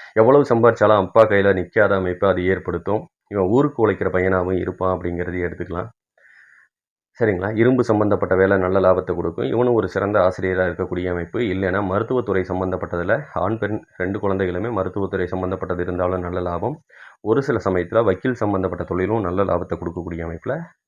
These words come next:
இருக்குங்க. இப்ப இந்த ஜாதக ரீதியா பிறக்கிற குழந்தைங்க கோச்சாரத்துப்படி, அதாவது சுப பலன்கள் தாய்க்கோ தந்தைக்கோ வந்து சேருமா, இல்ல அசுப பலன்கள் வந்து சேருமா அப்படிங்கிறதையும் ஒரு பார்வை பார்த்துடலாம். குழந்தை பிறக்கிற நேரம் தந்தைக்கு புது தொழில் ஆரம்பிக்கக்கூடிய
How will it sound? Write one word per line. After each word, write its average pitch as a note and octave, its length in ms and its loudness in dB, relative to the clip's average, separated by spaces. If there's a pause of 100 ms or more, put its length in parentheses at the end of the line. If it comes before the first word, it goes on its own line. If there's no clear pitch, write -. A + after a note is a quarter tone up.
(180)
இருக்குங்க. - 300 -14 (1200)
இப்ப F#3 160 2
இந்த D#3 200 6
ஜாதக D3 360 8
ரீதியா B2 320 8 (840)
பிறக்கிற C3 280 4 (120)
குழந்தைங்க A2 400 4 (120)
கோச்சாரத்துப்படி, C3+ 760 4
அதாவது G2+ 320 4 (100)
சுப C3+ 240 0
பலன்கள் G#2+ 420 4
தாய்க்கோ G2 400 4
தந்தைக்கோ F#2 400 -2
வந்து F#2 220 0
சேருமா, F#2 340 -2
இல்ல B2+ 140 2
அசுப B2+ 300 0
பலன்கள் F#2+ 320 0
வந்து F2+ 200 -2
சேருமா F2+ 360 0
அப்படிங்கிறதையும் F2 520 -4
ஒரு F2 140 -6
பார்வை F2 260 -4
பார்த்துடலாம். F2 460 -4 (580)
குழந்தை C3+ 240 2
பிறக்கிற G#2+ 380 6
நேரம் G#2+ 280 4
தந்தைக்கு A#2 420 2
புது A2+ 260 -2
தொழில் G#2+ 280 4
ஆரம்பிக்கக்கூடிய F#2+ 640 0